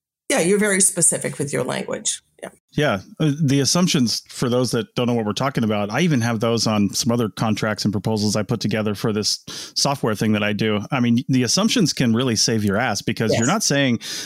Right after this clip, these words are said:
Speaker 2: this and this and this is gonna happen. You're just saying, "Hey, I'm literally assuming that this is gonna happen. And if it doesn't, we're gonna have a conversation about it," right? Like,
Speaker 1: Yeah.
Speaker 2: during the project.
Speaker 1: Yeah, you finish it off in a nice way. You say, you know, like, if, if additional tasks are required,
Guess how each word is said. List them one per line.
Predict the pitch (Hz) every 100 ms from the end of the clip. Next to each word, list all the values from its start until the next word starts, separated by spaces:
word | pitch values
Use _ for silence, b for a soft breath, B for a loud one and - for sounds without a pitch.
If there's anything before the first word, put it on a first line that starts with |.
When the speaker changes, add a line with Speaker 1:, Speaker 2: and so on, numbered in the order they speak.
| B
Speaker 2:
this | 147 147
and | 135
this | 131 123
and |
this | 127 127
is | 110
gonna | 113 107
happen. | 165 127
You're | 143
just | 165 -
saying, | 123
"Hey, | 113 151 107 B B B _ -
I'm | 202 208
literally | 185 185 156
assuming | 131 - 180 151 127
that | 110
this | 151 143
is | 120
gonna | 123
happen. | 113 143 135
And | 123 131
if | 143
it | 123
doesn't, | 165 143 123
we're | 127
gonna | 135
have | 127 117
a |
conversation | 110 117 104 - 123 107
about | 98 95
it," | - -
right? | 117 110 127
Like, | 139 113 101
Speaker 1:
Yeah. | 120
Speaker 2:
during | 110
the | 104
project. | 120 110 - 113 - -
Speaker 1:
Yeah, | 311
you | 233
finish | 220 262 254
it | 247
off | 220 220 220
in | 214
a | 180
nice | 175 190 - -
way. | 185 185
You | 185
say, | - 170
you | 165
know, | 151 156 165
like, | 147 147
if, | 143 143 B B B
if | 160 -
additional | - 143 143 - 151 170 147
tasks | - 147 175 - -
are | - 143
required, | 160 - 147 143 190 262